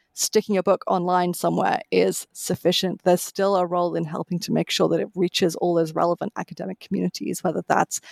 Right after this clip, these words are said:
ensuring that a work goes to a conference or that it's promoted to the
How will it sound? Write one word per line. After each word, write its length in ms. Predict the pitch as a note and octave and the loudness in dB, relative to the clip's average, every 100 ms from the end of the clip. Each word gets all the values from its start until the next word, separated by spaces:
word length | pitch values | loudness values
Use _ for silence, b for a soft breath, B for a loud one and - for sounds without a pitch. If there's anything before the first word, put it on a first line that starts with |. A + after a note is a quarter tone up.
| B B | B B
ensuring 560 | - G#3 - G#3 G3+ G3 | 0 2 0 0 0 0
that 140 | F#3 | 0
a 100 | F3 | 0
work 480 | F3+ E3+ E3+ F3 - - | 0 0 0 0 -2 2
goes 200 | E3+ - | 4 4
to 100 | F#3 | -4
a 60 | |
conference 720 | - - E3+ - F#3 E3+ E3+ - | -6 -2 -2 0 0 2 0 -2
or 140 | F3 | 0
that 120 | F3+ | 0
it's 140 | F3+ - | -2 -6
promoted 720 | - F#3+ F3 F3+ - E3 D#3+ - B B - | -4 0 4 2 2 -2 -2 -10 B B -8
to 400 | G#3 F3 E3+ E3+ _ | 0 0 0 -4 _
the 100 | F#3 | -14